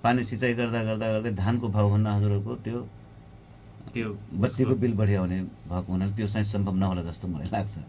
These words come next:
Speaker 1: तिनटा खेतीको लागि।
Speaker 2: यदि नहर हुन्थ्यो भने त्यो सकिन्थ्यो।
Speaker 1: त्यो,
Speaker 2: अब
Speaker 1: त्यो त
Speaker 2: नहरको
Speaker 1: सकिन्छ।
Speaker 2: सम्भावना त छैन फेरि।
Speaker 1: छैन हजुर, नहरको सम्भावना।
Speaker 2: नहर त कहीँबाट ल्याउन सक्ने त्यस्तो छैन।
Speaker 1: छैन अहिले।
Speaker 2: नहर पुगेको ठाउँमा तिनटा खेती द-, चैते धान लगाउन सकिँदो रहेछ।
Speaker 1: हजुर,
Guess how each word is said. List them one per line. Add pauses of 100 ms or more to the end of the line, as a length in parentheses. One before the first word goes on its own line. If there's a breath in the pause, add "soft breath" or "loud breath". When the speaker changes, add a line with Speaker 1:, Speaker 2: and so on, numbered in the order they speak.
(1200)
Speaker 1:
तिनटा
खेतीको
लागि।
Speaker 2:
यदि
नहर
हुन्थ्यो
भने
त्यो
सकिन्थ्यो।
Speaker 1:
त्यो,
Speaker 2:
अब
Speaker 1:
त्यो
त
Speaker 2:
नहरको
Speaker 1:
सकिन्छ।
Speaker 2:
सम्भावना
त
छैन
फेरि।
Speaker 1:
छैन
हजुर,
नहरको
सम्भावना। (300)
Speaker 2:
नहर
त
कहीँबाट
ल्याउन
सक्ने
त्यस्तो
छैन।
Speaker 1:
छैन
अहिले। (960 loud breath)
Speaker 2:
नहर
पुगेको
ठाउँमा
तिनटा
खेती
द-,
चैते
धान
लगाउन
सकिँदो
रहेछ। (260)
Speaker 1:
हजुर,